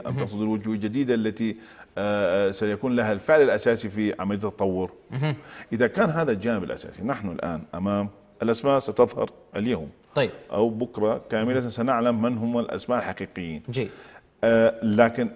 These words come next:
Speaker 1: أنا قلت علينا أن نركز أن هناك هدفان ذهب إليه الشعب العراقي.
Speaker 2: مهم.
Speaker 1: إذا أردنا أن ننظر إلى المنظار بمفهوم سياسي روم، أنه نحن نتكلم ودائمًا نؤكد على مبدأ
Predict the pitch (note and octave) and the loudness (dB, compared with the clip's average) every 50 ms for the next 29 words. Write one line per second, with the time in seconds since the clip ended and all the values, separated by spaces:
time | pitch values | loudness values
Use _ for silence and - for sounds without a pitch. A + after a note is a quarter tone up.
0 | - - B2+ C3 B2 A#2 - - B2 G#2+ F2+ - - - F2 G#2+ C3 D3 C3+ A2 | -4 -2 0 2 0 0 0 -2 -4 -4 -4 -8 -8 -6 -4 -2 -2 -2 -2 -2
1 | F#2+ G#2+ G#2 G2+ G2+ F#2+ - - - - - - - - - - - - - - | -2 0 0 0 -2 -4 -6 -10 -18 -18 -18 -20 -20 -20 -20 -20 -20 -20 -20 -20
2 | _ _ - - G#2 A2 A2+ A2+ B2 D#3 E3+ E3 - D3 C3+ C3 A#2+ - - - | _ _ -8 -2 0 2 4 4 6 4 4 4 6 4 4 4 4 0 -8 -16
3 | - - - _ _ _ _ _ _ _ - - - G#2+ G#2 G#2+ - C#3+ C#3 C3+ | -20 -20 -20 _ _ _ _ _ _ _ -14 -6 -4 0 0 0 2 2 2 4
4 | B2 A#2 C3 B2 A#2+ G#2 G#2+ F#2+ G2 G#2+ A#2 A2+ G#2 G#2+ G#2+ G2+ - - - - | 4 2 2 2 2 -2 0 -2 0 0 0 0 0 -2 -6 -6 -6 -10 -14 -14
5 | - - A2 G2+ F#2+ F2+ D2+ C2+ C#2 C2+ - - - - C3 B2 C3 D3 C#3 - | -6 -4 -4 -4 -4 -6 -6 -6 -8 -8 -8 -12 -16 -12 -8 -6 -4 -4 -6 -6
6 | - - - _ _ _ _ _ _ _ _ _ _ _ _ _ _ _ _ - | -12 -20 -20 _ _ _ _ _ _ _ _ _ _ _ _ _ _ _ _ -20
7 | - - - - - - - - _ - - C3+ B2 C3+ F#2 A#2+ D3 F#3+ G#3+ F#3 | -20 -20 -20 -20 -20 -20 -20 -20 _ -2 0 2 4 6 4 6 6 4 4 2
8 | D3+ C3 - - A2 A#2 C#3 D#3 D3+ B2+ A#2+ - G2+ A2+ G#2+ G#2+ A2 G#2+ G#2+ A2+ | 0 -2 -2 -2 -2 0 0 0 0 0 -2 0 0 0 0 0 0 0 0 2
9 | C3+ C#3 C#3 C3+ B2 - - - G#2+ A2+ G#2+ G#2+ G2+ A2+ D3 C#3+ C3 - C3+ B2 | 2 4 4 2 0 -4 -8 -6 -4 -2 -2 -2 -2 -2 -4 -4 -2 0 0 0
10 | A#2+ - A#2 A#2 B2 B2 G#2 A2+ A#2+ B2+ B2 A#2+ A2+ A2+ A2+ G#2+ - C#3+ C3+ C3 | 0 0 -2 0 0 -2 -2 -2 -4 -4 -4 -4 -6 -6 -6 -4 -4 -2 -2 -2
11 | C3 B2 A#2 A2+ A2+ B2 A#2 A2+ A2 G#2 G#2+ G#2+ F#2+ - A#2 - - A2 E2+ E2 | -2 0 -2 0 2 2 0 0 0 -2 -2 -2 -2 -4 -6 -6 -6 -6 -4 -4
12 | G2 G2 G2+ A2+ B2+ B2+ B2 C3 C3 B2+ B2 | -4 -2 0 -2 -2 -2 -2 -2 -2 -2 -2